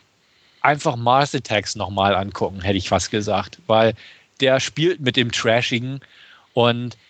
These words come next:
ja, halt auch diese ganzen amerikanischen Sachen, ähm, Palin ist Präsidentin und ja, jeder Präsident, der einen Krieg beginnt, der wird auch wieder gewählt, ha, ha, ha. Und,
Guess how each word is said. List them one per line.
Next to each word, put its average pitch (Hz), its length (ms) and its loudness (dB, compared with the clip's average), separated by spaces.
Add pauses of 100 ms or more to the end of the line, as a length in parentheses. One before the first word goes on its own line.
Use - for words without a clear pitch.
(160)
ja, 113 240 -2
halt 147 200 2
auch 139 180 0
diese 139 240 -2
ganzen 135 640 -4
amerikanischen 123 960 -2
Sachen, 123 580 -2
ähm, 107 760 -2
Palin 131 380 2
ist 117 100 -4
Präsidentin 120 880 -2
und 98 160 -12
ja, 120 400 4 (360)
jeder 135 220 2
Präsident, 123 760 0 (280)
der 123 80 2
einen 123 80 0
Krieg 165 300 -2
beginnt, 139 600 -2
der 120 140 0
wird 123 140 -2
auch 104 140 -2
wieder 156 200 2
gewählt, 139 580 4
ha, 123 160 0
ha, 120 200 -4
ha. 135 340 4
Und, 117 320 0